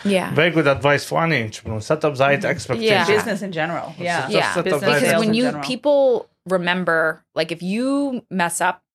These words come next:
Speaker 2: They will
Speaker 1: they'll
Speaker 2: remember.
Speaker 1: never
Speaker 2: Yes.
Speaker 1: forget that. But if
Speaker 3: Mm-hmm.
Speaker 1: you get
Speaker 3: Yeah.
Speaker 1: it to them sooner than you said, or you went a
Speaker 3: Yeah.
Speaker 1: little bit above and beyond, al-, always remember that.
Speaker 2: Oh, oh,
Speaker 3: Yeah,
Speaker 2: yes.
Speaker 3: absolutely.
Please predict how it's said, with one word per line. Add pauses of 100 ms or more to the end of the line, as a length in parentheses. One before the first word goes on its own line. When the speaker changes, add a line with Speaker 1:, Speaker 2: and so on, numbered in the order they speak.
(240)
Speaker 2:
They
will
Speaker 1:
they'll
Speaker 2:
remember.
Speaker 1:
never
Speaker 2:
Yes.
Speaker 1:
forget
that.
But
if
Speaker 3:
Mm-hmm.
Speaker 1:
you
get
Speaker 3:
Yeah.
Speaker 1:
it
to
them
sooner
than
you
said,
or
you
went
a
Speaker 3:
Yeah.
Speaker 1:
little
bit
above
and
beyond, (520)
al-, (100)
always
remember
that.
Speaker 2:
Oh,
oh,
Speaker 3:
Yeah,
Speaker 2:
yes.
Speaker 3:
absolutely.